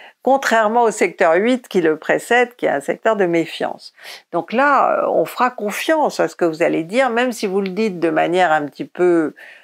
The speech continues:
ferme, euh, et offensive, euh, hein, mais, euh, vous aurez, euh, même, euh, je pense que vos paroles seront très justes et que on le reconnaîtra,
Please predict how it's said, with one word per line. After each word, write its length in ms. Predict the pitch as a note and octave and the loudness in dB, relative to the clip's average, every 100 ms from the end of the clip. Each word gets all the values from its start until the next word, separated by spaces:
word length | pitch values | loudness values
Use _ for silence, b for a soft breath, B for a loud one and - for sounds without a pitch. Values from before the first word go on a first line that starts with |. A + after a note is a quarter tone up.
| _ | _
ferme, 480 | - C4+ E4 A#3+ E3+ | -4 0 2 2 2
euh, 720 | E3 D#3 E3 F3 E3 F3 - E3 - | 4 4 4 2 2 2 0 -2 0
et 280 | F3+ D#3+ D#3+ B B - | 0 0 -4 B B -4
offensive, 960 | F#3 - G#3 G3+ - - D4 D4+ C4 E3 | -2 0 0 0 -2 -2 0 0 0 2
euh, 400 | E3 D#3 D#3 E3+ D3+ - _ B B B - | 2 2 0 -2 -6 -14 _ B B B -4
hein, 320 | D3+ - - | 0 0 -2
mais, 440 | D3 D#3+ G#3+ A3+ - - | -2 0 2 0 -2 0
euh, 720 | E3+ B2+ - C#3 - - - | 2 2 0 0 0 -2 -4
vous 420 | D#3 D#3 G#3+ F#3 | -6 -2 -2 0
aurez, 500 | F#3+ F#3+ A#3 C4 B3+ | 0 0 0 2 2
euh, 180 | G3+ F#3+ B B B - | 2 0 B B B -2
même, 380 | A#3 C#4 B3+ | 0 2 2
euh, 300 | A#3 A3 G#3+ | 2 4 2
je 120 | G#3 A3 | 0 -2
pense 260 | C4 C4 | -2 -2
que 100 | - | 0
vos 100 | G3+ | 0
paroles 420 | G#3 G3+ G#3 B3+ | 2 0 2 0
seront 220 | A#3+ - F#3+ | -2 -4 -4
très 240 | - A3 | 0 0
justes 480 | F#3 B3 B3+ - G3+ | 2 -2 -2 -6 -2
et 160 | F#3+ | -2
que 400 | F3+ F#3+ F#3 F3 - | -2 2 4 2 2
on 160 | F#3 | 2
le 80 | F#3+ | 2
reconnaîtra, 840 | F3+ F#3 G#3 F#3 E3 - D3 C#3+ | 0 0 0 0 -2 -2 -2 -2